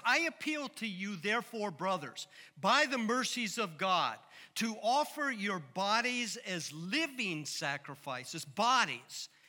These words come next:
as living sacrifices. He's using the language of the temple. And he says, you should offer these bodies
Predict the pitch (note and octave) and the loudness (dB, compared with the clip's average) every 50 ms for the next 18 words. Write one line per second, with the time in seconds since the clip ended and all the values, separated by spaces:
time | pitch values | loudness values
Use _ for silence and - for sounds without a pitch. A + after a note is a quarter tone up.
0 | _ - F3 E3+ E3 - - D#3+ E3 F#3+ A#3+ D4 D4+ B3 B3+ A3 F#3+ E3 - - | _ -6 -4 -4 -4 -4 -6 -6 -4 -4 -4 -4 -4 -4 -4 -4 -4 -6 -6 -4
1 | - E3 D3 C#3+ C#3 - D3 - - - C3+ B2 A#2+ A#2 - - C#3+ C3+ C#3 C3+ | -2 -2 -2 -2 -4 -8 -14 -12 -8 -6 -6 -6 -6 -8 -10 -12 -12 -12 -12 -12
2 | - - _ - _ _ _ _ _ - F#3 F3+ D#3 - E3 F#3+ A#3+ B3+ B3 A#3+ | -14 -16 _ -20 _ _ _ _ _ -6 -4 -4 -4 -2 -2 -2 -2 -2 -4 -6
3 | G3 F#3+ G#3+ A3 G#3 G3+ G3 F#3+ F#3+ - - D#3 D3+ C#3 C#3+ D#3+ F3 G3 G#3+ A3+ | -6 -6 -6 -6 -4 -6 -6 -8 -12 -12 -10 -10 -10 -6 -2 0 0 0 0 -2
4 | G#3+ G#3 A3 A3 A3 G#3+ G3+ E3+ - - - - D#3+ D3 C3 A#2 - C#3 C3+ - | -4 -8 -8 -6 -6 -6 -8 -10 -12 -14 -12 -10 -10 -10 -10 -10 -12 -12 -12 -12
5 | - - - G3 E3+ - - B2+ G#2+ _ _ _ _ _ _ _ _ _ _ _ | -12 -8 -8 -8 -8 -10 -12 -18 -18 _ _ _ _ _ _ _ _ _ _ _
6 | _ _ _ _ _ _ _ _ _ _ - D#3+ F3+ G3 F#3+ F#3 - - - G#3+ | _ _ _ _ _ _ _ _ _ _ -4 -2 0 0 0 -2 -2 -2 -2 0
7 | G3 F#3 F3+ F3 E3+ E3+ - - - - - - _ _ _ _ _ _ _ _ | 2 2 2 0 0 -2 -4 -8 -12 -14 -18 -20 _ _ _ _ _ _ _ _
8 | D3 E3 G3+ A3+ A3+ A#3 A3+ G3+ - - - - - A3 G3 F#3 F#3 F3+ F3 F3 | -4 -2 0 0 0 -2 -2 -2 0 0 0 0 -2 -4 -4 -4 -4 -2 -2 -4
9 | E3+ D#3+ E3 F3+ - - - - _ _ _ _ _ _ _ _ _ _ _ - | -4 -6 -8 -12 -16 -18 -20 -20 _ _ _ _ _ _ _ _ _ _ _ -6
10 | D#3+ F3+ G#3+ A#3+ A#3 - B3+ A#3+ A3+ F#3+ G3 G#3 G3 F#3+ D#3+ - D#3 D3+ D#3+ D#3 | -2 -2 -2 -2 -2 -4 -6 -6 -6 -4 -4 -4 -4 -4 -6 -8 -8 -6 -4 -2
11 | D#3 D3+ D3 D3 D3+ C#3 C#3 C#3 C#3+ - - - | -2 -2 -2 -4 -6 -6 -8 -8 -10 -10 -12 -12